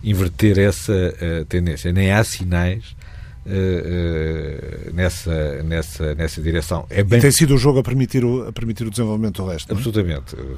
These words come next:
Speaker 1: Que Macau é,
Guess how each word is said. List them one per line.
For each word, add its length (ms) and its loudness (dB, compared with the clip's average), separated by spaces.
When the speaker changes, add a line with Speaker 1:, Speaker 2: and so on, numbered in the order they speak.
Speaker 1:
Que 760 -6
Macau 600 2
é, 340 2